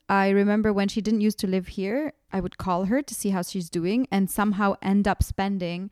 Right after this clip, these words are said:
an hour and a half talking about myself. At the end of that conversation, I would feel great because someone listened to me talk about my boring problems for an hour and a half, but I would also feel shitty as a friend because I hadn't taken the time to support her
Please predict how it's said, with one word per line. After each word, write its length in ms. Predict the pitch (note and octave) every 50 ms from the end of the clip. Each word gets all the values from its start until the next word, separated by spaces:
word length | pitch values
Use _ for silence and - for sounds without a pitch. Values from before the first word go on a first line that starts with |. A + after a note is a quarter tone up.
| _ _
an 160 | G3+ G#3 G#3
hour 220 | G3 G3+ A3 A#3
and 100 | A#3 A3
a 40 | G#3
half 220 | G#3 G3+ G3+ G3+ -
talking 360 | - G3+ F#3+ - G#3+ G3 F#3
about 220 | F3 F3 F3+ -
myself. 640 | - E3+ E3 - - F3+ - - - - - - - - _ _ _ _ _
At 120 | - G#3 F#3
the 120 | A#3 A3+
end 180 | A3 A#3+ B3+ C4
of 80 | D4
that 180 | B3 B3 - -
conversation, 720 | - G#3 G3 G3 F#3 - - A3+ B3+ B3 - C4 A3+ G3+
I 160 | - - F3+ G3
would 180 | G3+ G#3+ F#3
feel 280 | - - A3 G3+ F#3+ F#3
great 520 | E3+ D#3+ E3+ E3+ F3 G3 C4 D#4+ - -
because 280 | - A#3 - - G3 -
someone 380 | - G3+ G3 G3 F#3 F3+ E3 E3
listened 360 | E3+ F#3+ - - A#3+ A3+ G#3+
to 120 | - A#3 G#3
me 180 | G3 G3 G#3
talk 280 | A3+ - G#3 F#3+ F#3+ -
about 260 | G3 E3+ F3+ F3+ -
my 160 | - F3+ E3+
boring 480 | F3 D#3+ D#3+ E3 E3+ F3 F#3 F#3 F#3 F3+
problems 560 | - - F3+ E3+ E3 E3+ F3+ F#3 A3 B3 B3+
for 220 | - - G#3 F#3+ F#3
an 80 | F3+
hour 180 | F3+ F3 F3 F3
and 80 | E3+ E3+
a 40 | E3+
half, 400 | D#3+ F3 E3 F3 E3 - - -
but 120 | G#3+ G3
I 100 | F#3+ F#3+
would 160 | F#3 F#3+ F#3+ -
also 340 | - - A3 C4 C4+ - D#4
feel 240 | B3+ - - A3 G#3
shitty 400 | G3+ - - - A#3 A3 A3+ G#3 -
as 140 | - E3+ -
a 40 |
friend 540 | - - - G#3+ G#3 F#3+ D#3 E3 G#3+ C4+ D#4 - _ _ _ -
because 340 | A3 A3+ A3+ - A3 G#3 F#3+ -
I 180 | - - A3 A3+
hadn't 340 | A3 A3+ A3+ G#3 G#3 G3 F3+
taken 280 | - G3+ G3 - G3+
the 80 | F#3+ F#3
time 560 | F#3 - G3+ F#3 F#3 F3+ F3 F3 F3 F3+ F3+ - _ _ _ _ _ - _ _ _ _ _ _ _ _ _
to 120 | - - G#3+
support 500 | - - G#3 - - A3 G3 F#3+ - F3+
her 320 | - G3+ F#3+ F3+ - _